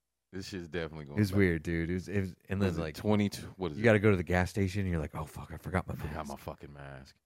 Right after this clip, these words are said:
Speaker 1: I think that's where I got
Speaker 2: You
Speaker 1: myself
Speaker 2: go in
Speaker 1: one
Speaker 2: there
Speaker 1: time.
Speaker 2: like, "Ugh."
Speaker 1: I think that's where I g-, this get this pat-, the, the gas station down on the corner of
Speaker 2: Yeah.
Speaker 1: Thirteenth there, man. It's high traffic in there. I think that's
Speaker 2: Mm-hmm.
Speaker 1: where I got, I think that's where I got tainted. I went in one night and just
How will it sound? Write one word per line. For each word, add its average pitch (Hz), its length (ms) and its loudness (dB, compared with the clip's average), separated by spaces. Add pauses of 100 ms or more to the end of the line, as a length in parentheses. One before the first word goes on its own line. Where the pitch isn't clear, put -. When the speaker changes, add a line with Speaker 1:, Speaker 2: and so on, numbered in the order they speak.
(720)
Speaker 1:
I 110 140 -2
think 107 200 -4
that's 90 220 -6
where 90 140 0
I 80 140 0
got 71 240 -8
Speaker 2:
You 65 60 -12
Speaker 1:
myself 73 300 -6
Speaker 2:
go 90 140 6
in 87 120 0
Speaker 1:
one 87 60 -2
Speaker 2:
there 85 120 -2
Speaker 1:
time. 67 240 -6 (120)
Speaker 2:
like, 98 220 -6
"Ugh." 87 220 -8
Speaker 1:
I 90 60 -6
think 101 180 -4
that's 90 200 -4
where 82 120 -2
I 73 100 0
g-, - 160 -14 (240)
this 87 200 -8
get 101 200 -6
this 90 160 -4
pat-, - 300 -12
the, 90 240 -6
the 92 80 -8
gas 98 320 4
station 87 480 -4
down 87 180 -2
on 85 120 -2
the 80 60 -2
corner 85 440 -2
of 76 220 -4
Speaker 2:
Yeah. 92 40 -8
Speaker 1:
Thirteenth 82 480 -8
there, 69 200 -8
man. 69 280 -10
It's 73 200 -12
high 71 280 -4
traffic 69 540 -8
in 60 100 -14
there. 107 220 -20
I - 60 -14
think 76 200 -12
that's - 140 -10
Speaker 2:
Mm-hmm. 65 100 -12
Speaker 1:
where 62 100 -8
I - 100 -14
got, - 220 -20
I - 440 -20
think 73 120 -14
that's 67 200 -12
where 65 120 -8
I 55 60 -12
got - 220 -20
tainted. - 360 -16 (1080)
I 71 40 -10
went 78 200 -6
in 69 160 -8
one 69 180 -8
night 67 220 -10
and 64 80 -20
just 67 180 -18